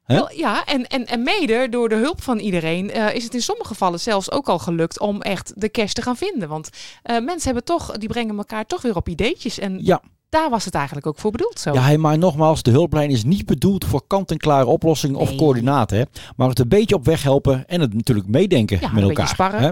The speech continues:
Speaker 2: Ja, dat is superleuk.
Speaker 1: Hey, wil jij daar ook aan meedoen? Dan moet je even de Telegram-app downloaden. Dat kan op Android, dat kan op iPhone.
Speaker 2: Ja.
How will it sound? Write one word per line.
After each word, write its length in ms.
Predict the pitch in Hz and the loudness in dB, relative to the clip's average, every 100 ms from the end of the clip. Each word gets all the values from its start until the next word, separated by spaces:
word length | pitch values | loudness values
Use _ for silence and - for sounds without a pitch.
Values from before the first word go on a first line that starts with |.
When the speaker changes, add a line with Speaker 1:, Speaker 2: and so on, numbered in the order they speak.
| 214 | -2
Speaker 2:
Ja, 200 | 302 185 | -6 -6
dat 100 | 135 | -6
is 100 | - | -8
superleuk. 380 | - 208 185 349 - | -6 -2 -2 0 2
Speaker 1:
Hey, 140 | 175 | 4
wil 180 | 175 240 | 4 6
jij 140 | 226 | 6
daar 120 | 196 | 4
ook 180 | 185 226 | 4 4
aan 80 | 220 | 4
meedoen? 440 | 214 202 220 - 175 | 4 4 2 0 0
Dan 160 | 160 | 2
moet 160 | 165 170 | 4 2
je 60 | - | 2
even 220 | 160 139 | 2 2
de 120 | 113 | 2
Telegram-app 1200 | 214 208 165 180 - - 196 151 - 175 - 160 | 4 4 4 2 2 2 2 2 0 0 2 2
downloaden. 500 | 139 156 160 143 156 | 4 4 6 6 6
Dat 100 | 147 | 4
kan 200 | - 165 | 2 0
op 140 | 127 113 | 0 0
Android, 400 | 165 151 139 131 | 0 2 4 2
dat 120 | 127 | 0
kan 180 | - 127 | 0 2
op 240 | 101 - 156 | 2 0 0
iPhone. 360 | 165 147 143 151 | 2 2 2 -2
Speaker 2:
Ja. 200 | 160 | -8